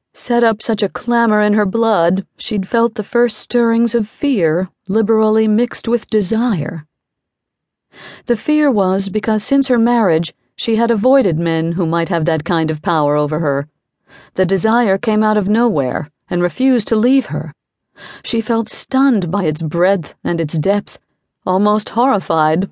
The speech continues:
because she knew if she gave Rolf even the slightest indication of what she was feeling,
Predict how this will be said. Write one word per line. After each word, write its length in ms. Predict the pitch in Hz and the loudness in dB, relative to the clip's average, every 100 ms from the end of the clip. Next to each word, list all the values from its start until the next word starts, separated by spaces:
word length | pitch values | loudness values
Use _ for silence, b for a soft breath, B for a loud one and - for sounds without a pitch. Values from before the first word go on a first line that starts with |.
| - | -6
because 300 | 202 202 196 | -4 -2 -2
she 180 | - 226 | 0 0
knew 260 | 220 247 208 | 2 4 2
if 120 | - | 0
she 160 | 214 | -4
gave 300 | 170 214 214 | -2 0 0
Rolf 440 | 185 208 220 214 - | 0 2 2 0 -2
even 280 | 214 208 190 | -2 0 0
the 80 | |
slightest 540 | 180 208 214 247 196 - | -2 0 0 0 -2 -2
indication 600 | 190 180 - 247 - 170 | -2 0 0 0 0 -2
of 80 | 170 | 0
what 180 | 202 208 | -2 -2
she 140 | 196 | -4
was 160 | 175 - | -4 -2
feeling, 560 | 240 262 208 143 170 | 0 2 0 -2 -4